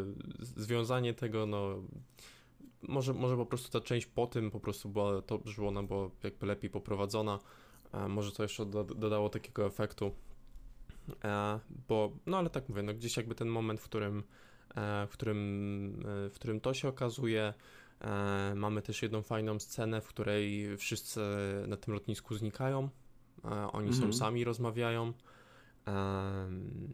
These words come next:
Speaker 1: i tutaj, tutaj Jeremi, wiesz, ma to takie spojrzenie w dal, kiedy sobie to wszystko wyobraża, tak s-, Tessyl, e, chodzi wokół niego i do niego mówi, e, on dziś zaczyna sklejać całość tej historii. Em,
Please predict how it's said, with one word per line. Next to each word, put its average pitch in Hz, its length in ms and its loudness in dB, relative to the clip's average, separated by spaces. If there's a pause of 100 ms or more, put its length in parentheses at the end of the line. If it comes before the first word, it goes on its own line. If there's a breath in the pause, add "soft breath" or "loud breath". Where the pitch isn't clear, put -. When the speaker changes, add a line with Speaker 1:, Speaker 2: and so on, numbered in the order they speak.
(600)
Speaker 1:
i - 100 0
tutaj, 101 800 2
tutaj 107 260 0
Jeremi, 104 440 4 (220)
wiesz, 101 160 -2
ma 104 80 0
to 101 100 -4
takie 98 240 -4
spojrzenie 110 580 0
w 98 60 -6
dal, 104 300 0
kiedy 101 220 -4
sobie 98 200 -6
to 92 120 -4
wszystko - 280 -4
wyobraża, 107 520 2
tak - 180 -2
s-, - 160 -6 (180)
Tessyl, 104 400 0 (560 loud breath)
e, 101 140 2
chodzi 117 320 0
wokół 117 280 0
niego 113 340 2
i 107 100 2
do 107 80 0
niego 101 260 2
mówi, 104 520 2 (400 loud breath)
e, - 60 -2
on 104 180 2
dziś 101 100 0
zaczyna 101 280 -2
sklejać 107 440 2
całość 101 340 0
tej 104 140 0
historii. 101 540 2 (480 loud breath)
Em, 98 500 2